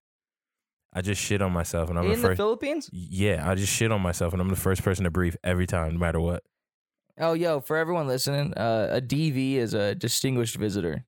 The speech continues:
Speaker 1: There you
Speaker 2: They're
Speaker 1: go.
Speaker 2: like,
Speaker 1: Yeah.
Speaker 2: uh, they're like high importance people and shit. It's like the
Speaker 1: Motherfuckers
Speaker 2: president,
Speaker 1: that,
Speaker 2: quote
Speaker 1: yeah.
Speaker 2: unquote.
Speaker 1: It's, it's an enlisted president. Like, that's, <laughs>
Speaker 2: Yeah,
Speaker 1: that's
Speaker 2: yeah.
Speaker 1: equivalent.
Speaker 2: That's basically what it fucking is, yeah, yeah.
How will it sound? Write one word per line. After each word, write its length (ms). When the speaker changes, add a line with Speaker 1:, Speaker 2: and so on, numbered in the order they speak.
Speaker 1:
There 120
you 40
Speaker 2:
They're 140
Speaker 1:
go. 20
Speaker 2:
like, 220
Speaker 1:
Yeah. 80
Speaker 2:
uh, 360
they're 120
like 140
high 180
importance 500
people 380
and 100
shit. 280
It's 100
like 100
the 80
Speaker 1:
Motherfuckers 60
Speaker 2:
president, 360
Speaker 1:
that, 60
Speaker 2:
quote 140
Speaker 1:
yeah. 60
Speaker 2:
unquote. 280
Speaker 1:
It's, 240
it's 240
an 260
enlisted 580
president. 480
Like, 120
that's, 220
<laughs> 80
Speaker 2:
Yeah, 160
Speaker 1:
that's 180
Speaker 2:
yeah. 60
Speaker 1:
equivalent. 280
Speaker 2:
That's 140
basically 340
what 80
it 100
fucking 320
is, 240
yeah, 200
yeah. 80